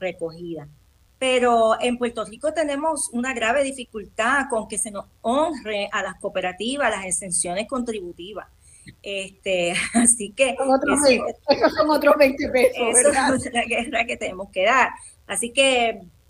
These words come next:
Speaker 1: este, sí, entiendo que eso podría ser una, una aclaración, este, en la ley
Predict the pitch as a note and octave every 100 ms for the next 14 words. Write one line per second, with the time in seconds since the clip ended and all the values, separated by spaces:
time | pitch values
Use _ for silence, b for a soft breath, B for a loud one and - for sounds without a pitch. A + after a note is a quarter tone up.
0 | _ A#3+ A3+ A3 A3+ G3+ - D#4 F4+ A#3+
1 | A#3+ C#4+ E4+ C4+ C4+ E4+ D#4+ B3+ B3 C#4+
2 | C#4+ C#4+ C#4+ D4 C#4 - _ B3 B3+ C4
3 | C4+ A#3 A#3 A#3+ C4 B3+ B3 A3+ G#3+ G#3+
4 | - A3+ A#3 A#3+ B3 A#3 A#3+ A3+ - G#3
5 | G3 G#3 G3 F3+ G3+ B3 A#3+